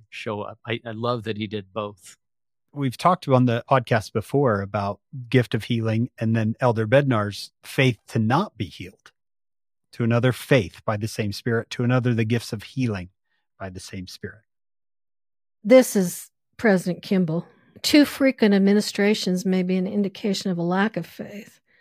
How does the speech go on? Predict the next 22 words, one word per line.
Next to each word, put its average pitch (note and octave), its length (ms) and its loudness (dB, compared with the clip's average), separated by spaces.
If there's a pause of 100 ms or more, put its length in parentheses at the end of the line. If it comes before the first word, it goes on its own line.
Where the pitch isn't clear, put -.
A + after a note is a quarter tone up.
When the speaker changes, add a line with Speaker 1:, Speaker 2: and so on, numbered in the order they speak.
(480)
Speaker 3:
or F#3 240 2
if G3 200 -2
the F#3+ 220 -10
ill G#3+ 160 2
one F#3+ 160 4
is F3+ 160 -2
trying G#3 400 0
to G3 80 -4
pass F#3 400 -2
the - 140 -10
responsibility F3 760 -6
for F3+ 120 -8
faith F#3 400 -4
development F3 560 -8
to G3 120 -12
the F#3 200 -14
elders F3+ 360 -6
rather F3 300 -6
than E3 220 -10
themselves." - 760 -14 (240)
Speaker 2:
Hmm. A2+ 100 -10 (300)
Speaker 1:
Mm-hmm. G#2 280 -20